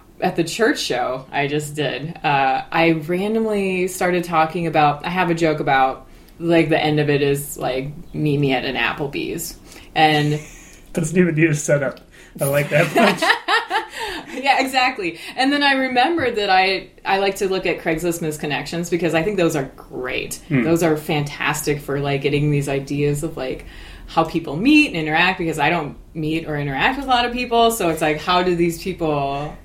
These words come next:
Speaker 1: how do they do it? And I, I read this, uh, Craigslist post where someone said the blonde at Applebee's, uh, the milf at Applebee's, blonde milf. And he spelled Applebee's as two words.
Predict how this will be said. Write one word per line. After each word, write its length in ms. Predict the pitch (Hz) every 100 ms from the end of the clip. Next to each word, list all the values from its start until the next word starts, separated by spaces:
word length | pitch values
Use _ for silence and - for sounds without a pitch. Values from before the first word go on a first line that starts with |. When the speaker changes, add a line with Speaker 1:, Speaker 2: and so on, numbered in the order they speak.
| -
Speaker 1:
how 140 | - 175
do 80 | 165
they 120 | 156
do 200 | 247 240
it? 280 | 170 165 - - - -
And 560 | 196 196 196 196 - -
I, 180 | 196 190
I 220 | - 185
read 260 | 180 185 185
this, 300 | 185 180 - - - - 190 -
uh, 400 | 175 160 151 165
Craigslist 560 | - 220 220 226 -
post 340 | - 165 165 165
where 120 | 165
someone 480 | 160 160 160 160 -
said 300 | - 156 151
the 60 |
blonde 400 | 147 156 147 156
at 140 | 156 156
Applebee's, 720 | 147 170 160 147 113 127 170 - - - - -
uh, 200 | 160 147
the 100 | 160
milf 440 | 165 160 147 - -
at 140 | 135
Applebee's, 640 | 135 135 147 143 147 147
blonde 300 | 147 139 135
milf. 240 | 131 143 - - -
And 360 | 185 190 185 185
he 280 | - 233
spelled 320 | 220 - 233 226
Applebee's 480 | 180 233 202 185
as 120 | 165 -
two 200 | 202 180
words. 500 | 151 165 262 269